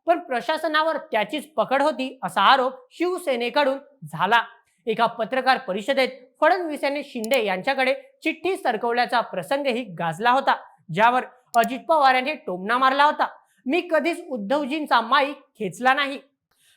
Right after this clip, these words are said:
मग शिवसेना भाजपचा जुना इतिहास. दोन हजार एकोणावीसच्या विधानसभा निवडणुकीनंतर शिवसेनेने भाजपसोबत युती तोडली आणि महाविकास आघाडी स्थापन केली. यानंतर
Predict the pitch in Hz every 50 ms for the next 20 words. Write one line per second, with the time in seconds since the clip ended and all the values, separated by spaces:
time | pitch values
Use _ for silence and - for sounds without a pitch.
0 | _ - 226 285 349 330 - - - 349 359 370 339 - 349 330 339 339 247 233
1 | 226 202 208 254 262 269 - 240 254 262 208 175 175 170 190 214 247 247 247 277
2 | 269 262 247 262 - _ _ _ _ _ - 196 254 311 381 381 392 381 359 359
3 | 349 302 240 240 240 233 269 277 277 269 285 269 - 277 254 214 190 202 190 220
4 | 277 294 277 320 254 262 269 247 208 185 180 196 196 196 190 196 202 190 240 302
5 | 277 - 269 269 285 - _ _ _ _ - - 370 403 403 370 403 330 240 240
6 | 277 294 262 247 262 240 202 196 214 240 220 320 339 349 - 320 269 269 254 202
7 | 233 294 - - 277 254 - - 214 185 175 170 220 262 247 - - - 185 202
8 | 220 196 - - - _ _ 247 240 277 311 285 339 392 392 302 302 254 277 277
9 | 269 269 - 214 190 202 190 262 269 262 285 285 - - _ - - 180 170 -
10 | 226 240 226 277 277 262 254 262 - - _ 185 180 175 175 185 214 220 190 247
11 | 226